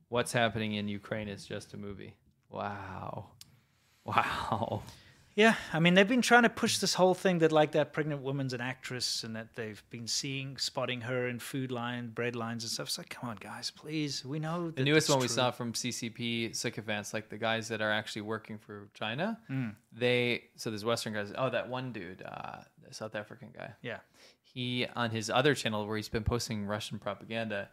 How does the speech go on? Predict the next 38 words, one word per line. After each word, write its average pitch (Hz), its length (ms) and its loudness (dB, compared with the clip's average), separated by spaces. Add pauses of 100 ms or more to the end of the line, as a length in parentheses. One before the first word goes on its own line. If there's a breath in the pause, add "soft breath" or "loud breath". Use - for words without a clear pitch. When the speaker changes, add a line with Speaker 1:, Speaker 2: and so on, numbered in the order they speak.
(140)
Speaker 2:
Yeah. 117 160 -8
Speaker 1:
posted 123 320 -2
this 110 160 -4
thing 117 160 0
about 104 300 0
how 110 160 0
Zelensky 107 680 -4
is 98 140 -6
a 90 40 -6
drug 101 380 -2
addict. 95 420 -4
Speaker 2:
And 143 120 2
they 156 100 8
Speaker 1:
Meanwhile, 156 220 10
Speaker 2:
could 120 80 2
Speaker 1:
he's 135 160 -2
just 147 160 -2
mad 135 440 0
tired. 160 580 0
Speaker 2:
<laughs> - 40 -12
Yeah, 202 220 12
'cause 165 220 4
he's 180 140 6
all 185 120 10
tired 180 360 12
on 165 120 8
camera. 165 160 10
Speaker 1:
Yeah. 156 60 10
Speaker 2:
He's 143 100 6
like, 139 120 8
"Look, 170 180 8
he's 151 100 2
Speaker 1:
He's - 20 8
Speaker 2:
on 160 120 8
Speaker 1:
in 156 40 6
a - 20 6
Speaker 2:
drugs." 156 300 10
Speaker 1:
war. 101 80 2